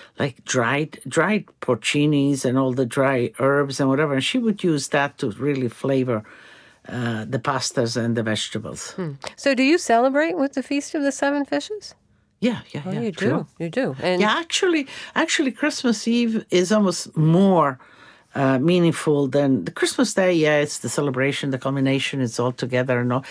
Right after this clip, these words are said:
Speaker 1: But Christmas Eve is more solemn, more, uh, spiritual, if you will, for me and I think for my family.
Speaker 2: Hmm.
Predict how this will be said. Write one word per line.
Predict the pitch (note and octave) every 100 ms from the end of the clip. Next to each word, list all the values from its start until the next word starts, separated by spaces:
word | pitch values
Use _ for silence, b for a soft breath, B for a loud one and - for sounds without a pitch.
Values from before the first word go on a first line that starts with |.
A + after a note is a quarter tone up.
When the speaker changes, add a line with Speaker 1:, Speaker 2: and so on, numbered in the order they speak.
| B -
Speaker 1:
But | -
Christmas | - E4 - A3 -
Eve | A3
is | F3+ D#3
more | F3 D#3
solemn, | - - C3+ C#3 C3+
more, | C3 C3 B2+ B2+ B B B B
uh, | C#3+ C3
spiritual, | A2 - D#3+ D3+ - B2+ A#2+
if | B2 -
you | C3+
will, | C3 A#2
for | - C3+
me | C#3 C#3+
and | C3 A2 - -
I | C#3
think | C3 B2+ A2
for | A#2
my | A2+ A2+
family. | G2+ G2+ G2 G2 -
Speaker 2:
Hmm. | F#3+ F3 D#3+ D3+